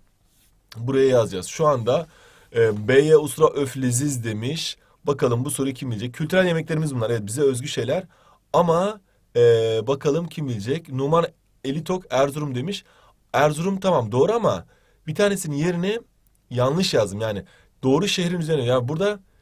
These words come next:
Yemeklerin de yerini bilmeniz gerekiyor. Yani şimdi tamam bunlar bizim yemeklerimiz. Bunu biliyorum. Of, canlı chat çıldırdı şu anda. E, Steve şöyle diyor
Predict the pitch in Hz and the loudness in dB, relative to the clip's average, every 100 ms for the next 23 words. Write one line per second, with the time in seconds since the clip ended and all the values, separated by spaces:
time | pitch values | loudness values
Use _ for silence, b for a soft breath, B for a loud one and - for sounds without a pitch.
0 | _ - 120 151 160 180 202 175 143 123 | _ -8 -4 -2 -2 0 0 0 0 0
1 | 117 110 107 101 90 95 87 98 104 95 | -2 -4 -6 -6 -6 -8 -6 -4 -4 -4
2 | 127 123 120 107 151 160 151 175 180 180 | -8 -2 -2 0 -2 -2 -2 -2 -2 -2
3 | 165 151 151 151 165 175 156 147 - - | -4 -4 -4 -4 0 0 0 -4 -12 -12
4 | 101 - - - 117 123 123 139 120 139 | -12 -12 -18 -2 0 0 -4 -8 -8 -6
5 | 120 123 123 120 104 95 110 151 b b | -4 -4 -6 -6 -6 -4 -4 -6 b b
6 | b b - 107 101 - 131 123 110 95 | b b -14 -10 -10 -6 -6 -4 -4 -4
7 | 98 | -4